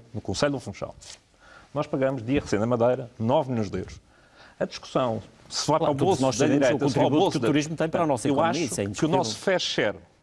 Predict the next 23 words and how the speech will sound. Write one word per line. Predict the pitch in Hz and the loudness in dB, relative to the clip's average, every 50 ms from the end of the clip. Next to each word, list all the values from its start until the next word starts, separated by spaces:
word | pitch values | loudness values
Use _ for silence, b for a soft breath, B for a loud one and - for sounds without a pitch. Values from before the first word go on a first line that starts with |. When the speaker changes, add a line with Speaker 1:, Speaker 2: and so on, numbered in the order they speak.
| _ _ _ _ _ _ _ _ _ _ - | _ _ _ _ _ _ _ _ _ _ -8
Speaker 1:
do | 104 107 - | -8 -8 -6
nosso | - 123 135 175 208 208 - - - - | -2 -2 0 0 0 -2 -6 -8 -4 -2
e | 147 | 0
dos | 151 170 156 | 0 0 2
nossos | 170 175 170 - - | 0 0 -2 -2 0
turistas, | - 185 165 135 127 - - - - - B B B B B B B B B - | 0 2 2 2 0 -4 -8 -14 -18 -18 B B B B B B B B B -2
porque | 131 135 131 135 135 - - 170 - b b b b b b b b b b b b b b _ _ _ _ _ _ _ - | 0 2 2 0 -2 -4 -6 -8 -8 b b b b b b b b b b b b b b _ _ _ _ _ _ _ 0
isto | 165 175 170 - - 127 | 0 2 0 0 -4 -6
de | 110 117 139 | -4 -2 0
dizer, | 147 151 143 123 113 110 98 85 85 - - - | 0 2 2 2 2 2 0 0 -4 -10 -12 -10
eu | 107 | -10
percebo | 104 - - - - 165 170 190 196 | -8 -6 -2 0 2 2 2 0 -4
que | - - 185 | -4 -2 2
é | |
um | 160 147 | 2 2
argumento | 131 117 104 113 120 135 165 - - - - _ | 2 0 0 0 0 0 -2 -4 -10 -20 -10 _
popular, | - 120 - - - 123 123 117 95 85 85 - _ - | -6 -6 -4 0 4 6 6 6 4 0 -4 -14 _ -8
que | - 101 110 117 | -2 0 2 2
é | 123 135 156 - - _ - | 2 2 0 -4 -8 _ -16
os | 131 - | -18 -8
turistas | - 113 107 143 156 - - - - | -4 0 0 0 0 0 -4 -6 -8
que | - - | -6 -4
paguem, | - - 98 87 90 92 95 104 | -2 -2 -2 -2 -6 -10 -14 -14